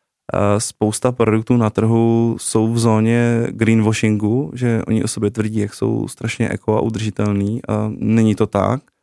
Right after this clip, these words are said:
A my tyhle ty produkty nezařazujeme, snažíme se to komunikovat, snažíme se třídit, eh, ty produkty, které skutečně mají význam a jsou kvalitní,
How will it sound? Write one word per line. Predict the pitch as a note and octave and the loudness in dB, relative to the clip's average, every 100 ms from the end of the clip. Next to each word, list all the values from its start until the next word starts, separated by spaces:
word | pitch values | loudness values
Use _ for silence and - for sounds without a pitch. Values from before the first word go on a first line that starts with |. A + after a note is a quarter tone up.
| _ _ _ - | _ _ _ -2
A | |
my | G#2+ | -2
tyhle | G#2 A2 A2 | 0 2 2
ty | G#2+ A2+ A2 A2 G#2+ - | 2 2 2 2 0 0
produkty | A#2 G#2+ G#2+ - A#2 A2+ | 0 2 0 0 2 2
nezařazujeme, | A2 G#2 G#2+ G#2 G2+ G#2+ G#2 G#2 A#2+ D#3 | 2 2 2 2 2 2 2 2 0 -2
snažíme | A2+ A2 A2+ | -4 -2 -2
se | A2 G#2 | -2 -2
to | G#2+ A2 A2+ - _ | 0 0 -2 -6 _
komunikovat, | - A2+ A2 G#2 - G2+ G2 G2+ C#3+ - - | 0 2 2 0 0 0 2 0 -4 -10 -6
snažíme | A2 A2+ A2+ | -2 0 0
se | - - _ _ _ | -2 -6 _ _ _
třídit, | - B2+ A#2 A#2 A2 - | -4 0 2 0 0 -4
eh, | _ _ _ - G#2 G#2+ | _ _ _ -6 -4 -4
ty | A2+ - _ - | -6 -8 _ -2
produkty, | G#2+ G#2 - G#2 | 0 0 -2 -4
které | G#2+ G#2+ | -2 -4
skutečně | - A2+ A#2 - | -4 -2 0 0
mají | G#2+ G#2 G#2 | 2 2 2
význam | G2+ G#2 G#2+ G#2+ G2+ G2+ | 0 -2 0 2 2 0
a | - | -2
jsou | - A2 | -2 -2
kvalitní, | - G2+ G2+ G#2 G#2 | 0 0 0 -2 -2